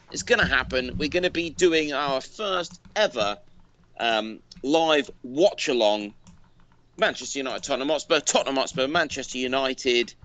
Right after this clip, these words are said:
um, and it's gonna be something special. I know we've watched games together before. I think the Eng-, some of the England games. I think we've,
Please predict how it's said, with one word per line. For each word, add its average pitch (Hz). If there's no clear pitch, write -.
um, 113
and 165
it's 143
gonna 208
be 185
something 175
special. 185
I 156
know 196
we've 175
watched 156
games 156
together -
before. 175
I 143
think 110
the 123
Eng-, 143
some 135
of 117
the 135
England 143
games. 151
I 120
think 123
we've, 135